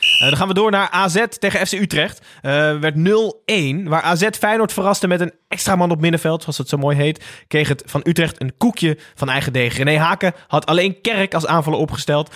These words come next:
om het spel van A Z te ontregelen en dit lukte. Omdat Sander van der Streek ook nog bijna het net deed scheuren met een ouderwetse pegel en dat Boadu en Reinders elkaar in de weg liepen,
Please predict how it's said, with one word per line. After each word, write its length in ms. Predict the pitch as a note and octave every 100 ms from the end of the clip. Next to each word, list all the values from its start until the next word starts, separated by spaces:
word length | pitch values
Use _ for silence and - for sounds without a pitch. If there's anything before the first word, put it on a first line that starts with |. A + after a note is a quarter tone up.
| -
om 100 | C3+
het 100 | C#3
spel 260 | - D#3+ D#3
van 160 | D3+
A 100 | C3
Z 120 | C3+ D3
te 80 |
ontregelen 480 | - C3+ C3+ C#3 B2
en 80 | B2
dit 120 | A2+
lukte. 360 | C3 D3+ - - - -
Omdat 200 | B2+ C#3+
Sander 220 | - F#3 F3+
van 80 | E3
der 80 |
Streek 240 | D#3 F3 E3+
ook 180 | G3 A3
nog 140 | F#3
bijna 300 | D#3+ F3+ F3
het 120 | D#3
net 220 | D3 F#3+ D3+
deed 180 | D#3
scheuren 380 | - D#3 D3+ D#3 - -
met 120 | C3+
een 120 | -
ouderwetse 580 | F#3+ G#3+ F#3 F3 E3+ E3+
pegel 500 | - F3+ F3+ D#3 E3
en 80 | D#3+
dat 200 | D3 B2
Boadu 380 | D#3 E3 D3+
en 220 | D3 C#3 C3+
Reinders 460 | D3 D#3+ C#3 -
elkaar 340 | C#3 - C3+ B2+
in 80 | B2
de 60 |
weg 200 | A#2 C#3+
liepen, 260 | B2+ A#2+